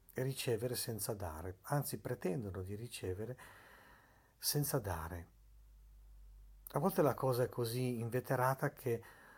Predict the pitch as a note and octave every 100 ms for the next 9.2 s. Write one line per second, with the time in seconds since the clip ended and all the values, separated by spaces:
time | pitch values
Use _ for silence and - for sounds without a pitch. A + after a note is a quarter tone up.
0 | - - - E3+ E3 F3+ C3+ G#2+ B2 -
1 | A2 - A2+ B2 - G#2+ F#2+ F2+ E2+ E2
2 | F#2 - - - - - - - - -
3 | - - - - - - C#3 D3+ E3 D#3+
4 | E3 F#3 E3+ C3 C3+ - B2 - C#3 C3
5 | A#2+ A2+ G#2 G#2+ C3 A2 - G#2+ A2 G2+
6 | G2+ G2 G2 - - - - - C3 C#3
7 | - - - - - B2 C3 C3+ C3+ C#3
8 | C#3+ - C#3 - B2+ - A2+ G#2 G2 -
9 | B2